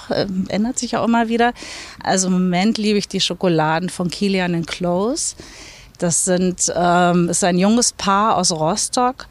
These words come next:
und das sind totale Schokoladenfreaks und die machen wirklich fantastische vegane Schokoladen,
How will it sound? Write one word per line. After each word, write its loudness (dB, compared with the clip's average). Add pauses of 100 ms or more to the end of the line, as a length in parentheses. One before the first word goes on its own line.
(720)
und 4 (300)
das 0
sind 2
totale 0
Schokoladenfreaks -2
und -2
die 0
machen 2
wirklich -4
fantastische -2
vegane 0
Schokoladen, 0